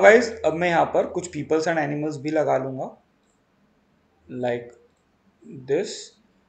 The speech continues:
और अब मैं कुछ transport की चीज़ लगा लूँगा, like this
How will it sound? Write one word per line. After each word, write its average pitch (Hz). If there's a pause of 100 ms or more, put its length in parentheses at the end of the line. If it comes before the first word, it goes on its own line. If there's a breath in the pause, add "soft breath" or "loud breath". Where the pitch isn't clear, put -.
(160)
और 117
अब 120
मैं 120
कुछ - (960)
transport 131
की 151
चीज़ 143
लगा 127
लूँगा, 127 (640)
like 117 (100)
this -